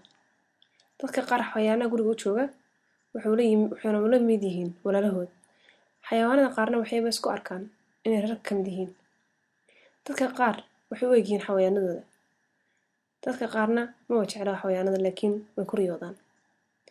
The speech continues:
Reeraha qaar way jecel yihiin xayawaanada dhan.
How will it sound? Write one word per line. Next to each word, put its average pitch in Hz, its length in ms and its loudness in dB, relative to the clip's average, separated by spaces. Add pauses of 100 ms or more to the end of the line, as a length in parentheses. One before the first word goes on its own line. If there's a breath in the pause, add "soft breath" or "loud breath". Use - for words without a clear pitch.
(500 soft breath)
Reeraha 233 320 0
qaar 220 260 2 (680)
way 214 140 -2
jecel 220 240 -2
yihiin 190 160 -2
xayawaanada 185 400 -2
dhan. 180 160 -6